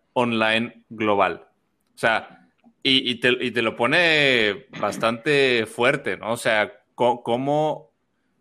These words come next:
eh, es co-, es como, es como el gran hermano, o sea, es, es darle el poder a una entidad para regular este tipo de cuestiones y de-, y, y, y de-, definitivamente decir,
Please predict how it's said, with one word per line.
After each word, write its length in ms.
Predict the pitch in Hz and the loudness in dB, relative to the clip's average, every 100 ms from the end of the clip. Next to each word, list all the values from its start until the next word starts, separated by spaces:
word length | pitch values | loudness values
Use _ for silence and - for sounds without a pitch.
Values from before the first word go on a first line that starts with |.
| _ _ _ - | _ _ _ -6
eh, 400 | 117 117 113 113 | -2 0 0 0
es 160 | 120 - | -4 -2
co-, 180 | 165 135 | -2 -2
es 160 | 135 | -2
como, 440 | - 147 147 139 107 | -2 0 2 2 0
es 160 | - | -4
como 200 | - 151 | -4 -2
el 60 | 139 | 2
gran 220 | 120 127 | 2 2
hermano, 380 | 117 113 131 95 | 0 0 0 -2
o 60 | 95 | -4
sea, 180 | 117 107 | 0 0
es, 160 | - | -2
es 160 | 117 113 | -6 0
darle 340 | 127 135 143 | 0 2 2
el 160 | 143 - | 2 0
poder 580 | 113 107 120 156 202 - _ _ _ _ | 0 2 2 2 -2 -12 _ _ _ _
a 140 | 104 107 | -2 0
una 320 | 123 131 139 | 2 2 2
entidad 680 | 131 113 107 120 165 190 _ _ | 0 -2 2 4 2 -2 _ _
para 220 | 117 113 | 2 2
regular 720 | 107 107 104 107 113 131 156 _ _ | 0 -2 0 2 2 0 -6 _ _
este 260 | 107 - 101 | -12 -12 -12
tipo 240 | 101 104 | -8 -6
de 80 | 98 | -4
cuestiones 640 | 110 104 110 151 120 - | -6 -6 -2 0 0 -2
y 40 | 104 | -6
de-, 160 | 104 123 | -4 -2
y, 160 | 117 - | -2 -2
y, 360 | 123 113 113 _ | -2 -2 -4 _
y 160 | 123 113 | -4 0
de-, 240 | 110 - 110 | 0 -4 -8
definitivamente 720 | 113 - 110 117 120 127 123 | -6 -4 -2 0 2 2 0
decir, 400 | 113 123 123 | 0 2 2